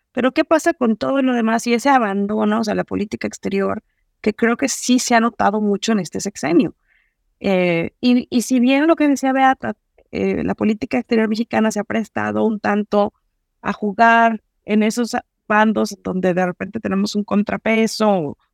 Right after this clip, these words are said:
o Estados Unidos ya esperaba esto de nosotros, creo que, eh, en un resumen de estos cinco años, ya casi seis, pues nos hemos alejado mucho de, de temas de política exterior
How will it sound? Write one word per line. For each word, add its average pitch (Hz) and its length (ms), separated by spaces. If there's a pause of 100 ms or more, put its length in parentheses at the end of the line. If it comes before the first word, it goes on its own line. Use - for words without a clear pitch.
o - 100
Estados 202 340
Unidos 208 520
ya 185 260
esperaba 202 580
esto - 160
de 101 60
nosotros, 95 460 (480)
creo 311 520
que, 254 340 (300)
eh, 185 500 (120)
en 190 120
un 226 100
resumen 262 500
de 214 180
estos - 520
cinco 196 480 (260)
años, 185 460
ya - 80
casi - 240
seis, - 420 (460)
pues - 180
nos 220 160
hemos 302 480
alejado 262 440
mucho 254 600 (360)
de, 196 360
de 185 160
temas 247 280
de 262 60
política 220 400
exterior 220 460